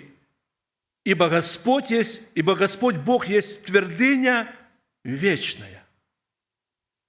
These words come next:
Пророк Ісай говорить, каже: "Уповайте на Господа". Тобто не з-, теряйте вашого уповання.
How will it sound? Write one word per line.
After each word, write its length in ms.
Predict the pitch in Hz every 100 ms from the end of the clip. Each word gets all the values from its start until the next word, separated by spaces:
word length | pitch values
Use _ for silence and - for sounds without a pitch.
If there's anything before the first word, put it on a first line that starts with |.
| _ _
Пророк 240 | 196 233
Ісай 260 | 208 - 240
говорить, 480 | 180 190 240 220 131
каже: 360 | 127 104 95 - _ _ _ _ - -
"Уповайте 1000 | 311 269 262 233 208 233 285 285 - 180
на 100 | 160
Господа". 640 | 127 123 - - - _ _ _ _ _ - -
Тобто 320 | 277 254 226
не 260 | 220 262 240
з-, 140 | - - - _ _ _
теряйте 560 | - 240 294 294 294 254
вашого 480 | 208 277 - 277 254
уповання. 720 | 254 247 262 262 165 117 87